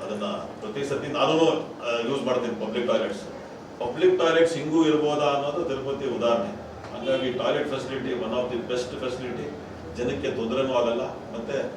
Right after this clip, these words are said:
ಸಾರ್ವಜನಿಕವಾಗಿ ಯಾರು ಬೇಕಾದ್ರೂ ಯೂಸ್ ಮಾಡೋಂಥ ಟಾಯ್ಲೆಟ್ ಫೆಸಿಲಿಟಿ. ಏನೋ ನಿಮ್ಗೆ ಇನ್ಫೆಕ್ಷನ್ ಆಗ್ಬಿಡುತ್ತೆ, ಗಲೀಜಿದೆ,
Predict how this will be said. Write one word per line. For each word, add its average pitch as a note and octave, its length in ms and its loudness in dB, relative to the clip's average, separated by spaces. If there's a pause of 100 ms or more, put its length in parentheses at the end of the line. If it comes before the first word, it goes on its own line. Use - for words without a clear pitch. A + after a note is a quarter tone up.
(200)
ಸಾರ್ವಜನಿಕವಾಗಿ D#3 840 2
ಯಾರು D3+ 200 6
ಬೇಕಾದ್ರೂ D3+ 420 4
ಯೂಸ್ C3 100 -2
ಮಾಡೋಂಥ A#2 380 2
ಟಾಯ್ಲೆಟ್ G#2 220 0
ಫೆಸಿಲಿಟಿ. F#2+ 540 -8
ಏನೋ G3+ 160 2 (580)
ನಿಮ್ಗೆ A#2+ 180 -6
ಇನ್ಫೆಕ್ಷನ್ A#2 480 0
ಆಗ್ಬಿಡುತ್ತೆ, A#2 580 0
ಗಲೀಜಿದೆ, A#2 560 2